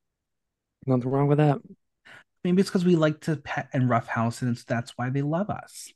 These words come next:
Speaker 2: Isis thinks that she and Blue can communicate without saying a single word. Tana has a partner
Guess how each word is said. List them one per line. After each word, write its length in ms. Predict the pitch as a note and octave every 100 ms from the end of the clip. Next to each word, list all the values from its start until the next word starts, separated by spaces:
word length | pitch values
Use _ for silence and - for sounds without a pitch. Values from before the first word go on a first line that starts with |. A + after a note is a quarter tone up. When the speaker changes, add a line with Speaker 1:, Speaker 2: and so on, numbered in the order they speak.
| _ _ _ - - - - _ _ -
Speaker 2:
Isis 340 | F#3+ G#3+ C4+
thinks 220 | - G#3
that 140 | - D#3
she 160 | -
and 100 | G3
Blue 180 | F3+ D#3+
can 180 | D#3 D#3
communicate 540 | C3+ D3 B2 - A2
without 260 | G2+ A2+ G2
saying 200 | - A#2+
a 60 | A#2
single 340 | - A#2 A#2+
word. 240 | G2+ F#2+ - _ _ _ _ - - _ _ _ _ _ _ _ _ _ -
Tana 320 | - B3 C4
has 420 | A3 G3+ F#3 F3
a 80 | F3
partner 440 | - D3+ C3+ F#3+